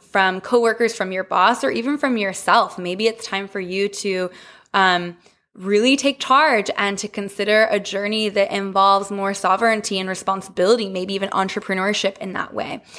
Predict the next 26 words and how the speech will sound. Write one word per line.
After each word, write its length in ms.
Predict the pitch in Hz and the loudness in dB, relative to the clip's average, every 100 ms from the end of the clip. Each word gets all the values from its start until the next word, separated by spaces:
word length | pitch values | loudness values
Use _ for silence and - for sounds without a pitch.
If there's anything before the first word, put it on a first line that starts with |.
| - - - - _ | -18 -18 -18 -20 _
Um, 440 | 196 185 180 180 | 2 4 2 -2
you 80 | 208 | -4
know, 100 | 196 | -6
considering 500 | 190 202 196 208 208 | -4 -6 -2 2 2
how 140 | 196 196 | 2 2
this 180 | 202 | 2
shows 200 | 202 185 | 0 2
up 140 | 196 185 | 2 0
in 80 | 190 | -4
your 120 | 196 | -2
familial 580 | 202 190 185 185 180 180 | -2 -2 0 2 2 0
relationships, 1040 | 180 180 175 180 180 - 175 175 - - - - - | -2 -4 -4 -6 -6 0 2 2 -2 -10 -10 -18 -18
with 260 | 180 190 196 | -2 0 2
your 120 | 196 | 2
money, 680 | 190 180 185 190 175 185 190 _ _ _ | 2 2 2 2 -4 -8 -12 _ _ _
et 120 | - - | -18 -2
cetera. 540 | - - 78 69 - _ _ _ _ _ _ - _ | -2 -2 -4 -6 -12 _ _ _ _ _ _ -14 _
And 500 | 214 208 208 208 208 - - _ _ _ | 0 2 4 2 -2 -8 -20 _ _ _
it's 180 | 240 226 | -2 2
also 480 | 240 277 294 349 320 | 2 2 4 2 4
shows 240 | - 220 | 2 0
up 200 | - 202 | 0 -2
in 100 | 202 | -2
how, 380 | 180 196 190 196 | -2 2 2 4
like, 240 | 190 185 - | 0 -2 -4
we 760 | 196 180 190 190 190 185 185 | -14 -12 -10 -6 -4 -4 -4